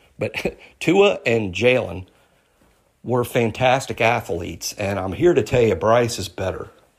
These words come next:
Bryce is faster, quicker. He's got shake and bake to him.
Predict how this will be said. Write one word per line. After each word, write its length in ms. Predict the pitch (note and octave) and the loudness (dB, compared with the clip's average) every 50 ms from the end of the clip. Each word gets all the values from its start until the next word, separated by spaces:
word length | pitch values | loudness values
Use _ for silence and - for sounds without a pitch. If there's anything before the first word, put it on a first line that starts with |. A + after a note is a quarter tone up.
| _ - | _ -8
Bryce 460 | - G#2 A2+ B2+ D3 D3+ D3 - - - | -2 0 2 2 2 0 -4 -8 -12 -10
is 180 | G2+ F2 F2 - | -12 -10 -10 -12
faster, 760 | - - - A2 G2+ G#2 G#2 G#2 - - B2 A#2+ A2+ G2+ - - - _ _ _ _ _ _ _ _ _ _ _ _ | -10 -6 -2 0 0 0 0 -2 -4 -4 -4 -2 -2 -4 -6 -12 -20 _ _ _ _ _ _ _ _ _ _ _ _
quicker. 760 | - - - - - A#2+ A#2 A#2 A2+ - - A#2 A#2 A2 G#2 - - _ _ _ _ _ _ _ _ _ _ _ _ _ | -20 -18 -14 -8 -2 0 0 0 -2 -4 -4 -4 -4 -4 -6 -10 -16 _ _ _ _ _ _ _ _ _ _ _ _ _
He's 460 | _ - - - - D3 C3+ B2 - | _ -10 -8 -4 -2 -2 -2 -2 0
got 200 | - A#2+ G2+ - | 0 0 0 2
shake 440 | - - - - A#2 A2 A2 - - | 0 0 0 0 -2 -2 -4 -4 -4
and 200 | G2 E2 D#2+ D#2+ | -6 -6 -6 -4
bake 340 | - G2+ G#2+ A#2 - - - | -2 0 0 0 -2 -6 -6
to 240 | - C#3 A#2+ A#2 | -2 0 0 2
him. 440 | A2 A2+ A#2 G#2+ A2 A2 G#2 G#2 G2+ | 2 2 2 2 2 0 0 -2 -6